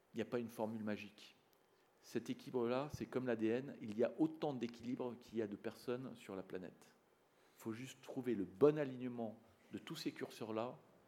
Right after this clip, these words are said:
qui prolongera et qui fera de chacun et de chacune d'entre nous avoir une vie heureuse et la plus longue possible.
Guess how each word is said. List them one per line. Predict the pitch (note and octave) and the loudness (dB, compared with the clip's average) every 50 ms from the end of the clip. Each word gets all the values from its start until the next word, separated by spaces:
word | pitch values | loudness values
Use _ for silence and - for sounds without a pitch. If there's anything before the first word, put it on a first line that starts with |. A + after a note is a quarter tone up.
| - - - - - - _ _ _ | -20 -20 -20 -20 -20 -20 _ _ _
qui | - - | -16 -14
prolongera | - - A#2 A#2+ A#2+ B2 A#2+ A#2+ B2 A#2+ A2+ G2+ - - | -6 0 0 2 2 2 0 2 2 4 4 2 2 0
et | G#2 | -4
qui | - - A2+ | -6 -6 -10
fera | - - C3 A#2 | -2 2 4 4
de | G#2+ G#2 F#2+ | 4 4 2
chacun | - - C3 - - C3 C3 A#2+ A#2+ A#2 G2+ | 0 -2 -4 -4 -4 -2 -2 0 0 0 0
et | F#2 F2+ | -2 -2
de | F2+ G2+ | -2 -2
chacune | G2 - C3+ B2 - C#3 B2+ | 0 2 0 0 0 -2 -4
d'entre | A#2 A2+ G#2+ - G#2+ | -2 -4 -2 -4 -4
nous | G#2 A#2 B2+ C3+ C3+ - - - - - - - _ - | -4 -4 -4 -6 -8 -10 -16 -20 -20 -20 -20 -20 _ -8
avoir | G2 G2+ A2 A#2 A2 A2 | -4 0 0 2 2 2
une | G#2+ A2 | 0 -2
vie | G#2 G2+ A2 A#2+ A#2+ C#3 - - - - - - _ _ _ _ _ _ _ _ - - _ - | -4 -6 -6 -8 -8 -10 -14 -18 -20 -20 -20 -20 _ _ _ _ _ _ _ _ -20 -6 _ 4
heureuse | B2 A2+ A2+ B2 C3 C#3+ C#3 A#2 G2+ G2 - | 4 6 6 6 6 4 2 0 -6 -8 -6
et | - G#2 | -2 -2
la | G2+ | -2
plus | G2+ - A2 G#2 | -2 -2 -2 -4
longue | A2+ A2+ | -4 -4
possible. | - - G2+ - - - - - | -4 -6 -10 -10 -10 -12 -12 -12